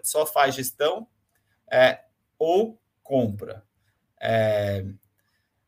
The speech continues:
eu vou falar primeiro de gestão e, e depois na compra ela é um pouco mais específica, é, no, no tipo de ativo que a gente busca, é, por uma questões até do custo de capital hoje que subiu, então, é, não é qualquer tipo de,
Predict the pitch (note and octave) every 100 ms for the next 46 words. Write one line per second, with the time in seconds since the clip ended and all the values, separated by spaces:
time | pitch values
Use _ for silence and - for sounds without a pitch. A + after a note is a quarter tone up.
0 | _ - C#3+ F3+ F3+ F#3 F3+ D3 C3+ C3+
1 | - E3 E3 C#3 C3 C3 B2+ D3+ D3+ D3
2 | D#3+ D#3 D#3 C3 C#3 D3 D3 - E3+ F3
3 | D#3+ D3 C#3+ C3+ C3+ - B2+ - D3+ E3
4 | - B2 A2+ G#2 G#2 - A2 G#2 G#2 G2+
5 | G2+ - A2+ A2 A2+ A#2 - - A#2 A2+
6 | A2+ - G#2+ G#2 - A#2 C#3+ D3 - G#2+
7 | G2+ _ _ _ _ - A2+ A2+ A2 -
8 | C#3 D3 D3 C#3+ D3 C#3+ C#3 C#3 C3+ C#3
9 | C#3 C3 C3+ - C#3 - C#3 - B2+ -
10 | B2+ B2+ B2 B2 A#2 A#2+ B2 B2 A#2+ -
11 | A#2+ A#2 B2+ A#2+ A#2+ B2 A#2+ A2+ - _
12 | _ _ A2 A2+ A2+ A2+ G#2 B2 C3 B2+
13 | B2+ B2+ C3 - A#2 A2+ - - A#2+ A2+
14 | A#2+ A#2 A2+ G#2+ G2+ G2